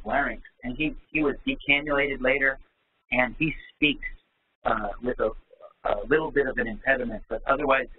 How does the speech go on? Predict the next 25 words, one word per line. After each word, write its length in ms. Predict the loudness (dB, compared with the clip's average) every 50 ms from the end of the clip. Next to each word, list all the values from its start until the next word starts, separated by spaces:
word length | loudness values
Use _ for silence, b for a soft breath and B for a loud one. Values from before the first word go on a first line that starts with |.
| -20 -20 -10 -8
he 140 | -6 -6 -6 -8 _ _
speaks 240 | -2 -2 -2 -2 -4 -2
well, 200 | 2 2 2 2
which 180 | 0 -4 -6 -6
is 100 | -8 -6 0
very, 280 | 2 2 2 2 0 0
very, 260 | 2 2 2 2 0
very 280 | 0 2 2 2 2 0
rare 340 | 0 2 2 2 2 0 -4
for 120 | -8 -12 -10
chaos. 460 | -4 -2 0 2 2 2 2 0 -2 -6 -14 _ _ _ _ _ _ _ _ _ _ _ _ _
And 120 | -6 0 2
theoretically, 520 | 4 4 6 6 4 4 2 2 2 2 2
you 100 | 2 2
could 180 | 0 -2 -2 0
put 160 | 0 2 2
a 60 | 2
baby 280 | 2 2 0 0 0 0
on 200 | 0 0 2 2
ecmo 600 | 2 2 2 0 0 2 2 4 2 2 0 -4
with 160 | -6 -6 -6
an 100 | -2 -2 -2
exit 240 | -2 -2 -6 -12 -14
procedure, 460 | -14 -12 -4 -2 -2 0 0 0 -2 0
but, 160 | 2 0 0